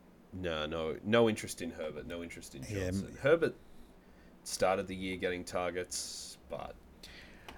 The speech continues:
Speaker 2: I wouldn't, I
Speaker 1: they,
Speaker 2: wouldn't quite cut them.
Speaker 1: they need to run the ball with Fields.
Speaker 2: Yeah, I wouldn't quite cut them in, uh, i-, in my personal opinion. I wouldn't do that just because, say they go to a backup, say they move on quarterback Fields, which I think they personally should do,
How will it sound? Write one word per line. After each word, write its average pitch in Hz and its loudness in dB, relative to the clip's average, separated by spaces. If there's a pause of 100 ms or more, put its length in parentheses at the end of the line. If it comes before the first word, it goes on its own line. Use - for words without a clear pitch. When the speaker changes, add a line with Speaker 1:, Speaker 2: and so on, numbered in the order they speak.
(460)
Speaker 2:
I 147 12
wouldn't, 170 12
I 143 12
Speaker 1:
they, 147 12
Speaker 2:
wouldn't 170 12
quite 131 12
cut - 6
them. 131 10
Speaker 1:
they 151 10
need 185 6
to 147 4
run 117 6
the 98 2
ball 98 8
with 85 0
Fields. 95 2
Speaker 2:
Yeah, 85 2
I 117 6
wouldn't 160 8
quite 147 8
cut - 6
them 151 8 (880)
in, 117 8
uh, 104 8
i-, 110 8 (440)
in 127 6
my 117 12
personal 127 10
opinion. 117 8 (200)
I 107 4
wouldn't 113 8
do 117 12
that 117 12
just 127 6
because, 120 10
say 139 12
they 127 12
go 123 10
to 120 12
a 101 12
backup, 95 6 (420)
say 127 10
they 117 12
move 113 8
on 104 8
quarterback 98 6
Fields, 98 4
which 104 6
I 117 10
think 196 10
they 135 12
personally 113 8
should 95 6
do, 95 6